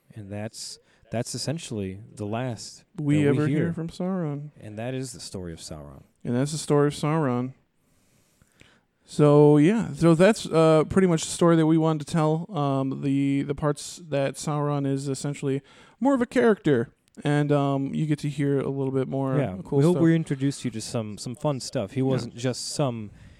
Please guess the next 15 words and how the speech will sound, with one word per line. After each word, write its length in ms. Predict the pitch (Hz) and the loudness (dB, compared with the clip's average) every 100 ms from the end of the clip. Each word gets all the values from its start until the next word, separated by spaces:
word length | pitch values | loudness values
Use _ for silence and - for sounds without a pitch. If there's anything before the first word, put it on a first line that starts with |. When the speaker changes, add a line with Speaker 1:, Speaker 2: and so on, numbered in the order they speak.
| _ - | _ -10
Speaker 1:
evil 680 | 147 135 123 117 110 104 - _ _ _ _ | -4 -2 0 -2 -2 -6 -10 _ _ _ _
force 480 | - 156 139 - - | -6 -2 -2 -2 -8
of, 220 | 87 - - _ | -8 -12 -20 _
of, 340 | 107 92 80 92 | -14 -14 -14 -14
uh, 280 | 82 71 - _ _ _ _ _ _ _ - | -14 -14 -20 _ _ _ _ _ _ _ -16
malice 440 | 107 117 120 110 | -10 -6 -6 -6
and 120 | 107 | -8
hate. 180 | 107 131 | -6 -4
He 120 | 180 | -2
was 180 | 226 147 | -2 0
actually 340 | 107 - 147 | -2 -4 -2
a 60 | 147 | 0
guy, 240 | 185 202 | 0 -2
and 260 | 117 98 147 | -4 -4 -6
he 180 | 143 | -4